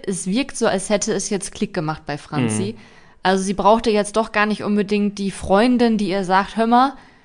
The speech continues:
Speaker 1: der ist nix für dich“, das hat der Calvin schon allein gemacht.
Speaker 2: Ja.
Speaker 1: Und sie hat jetzt verstanden, dass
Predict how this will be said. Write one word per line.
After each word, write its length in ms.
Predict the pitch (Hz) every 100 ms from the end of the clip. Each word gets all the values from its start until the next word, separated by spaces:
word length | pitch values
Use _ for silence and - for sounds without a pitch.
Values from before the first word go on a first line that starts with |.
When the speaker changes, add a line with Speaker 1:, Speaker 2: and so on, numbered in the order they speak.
| _ -
Speaker 1:
der 100 | 240
ist 140 | -
nix 180 | 247 -
für 80 | 240
dich“, 180 | 269
das 180 | - 208
hat 120 | 214
der 100 | 208
Calvin 360 | 202 220 214 214
schon 480 | 220 208 202 202 202 -
allein 340 | - 196 185
gemacht. 500 | 175 156 196 - - - -
Speaker 2:
Ja. 300 | 113 113 131 - _ _ -
Speaker 1:
Und 380 | 214 214 214
sie 140 | 220 208
hat 160 | 214
jetzt 180 | 220 208
verstanden, 840 | 196 175 - 196 254 254 247 247 214
dass 320 | 208 208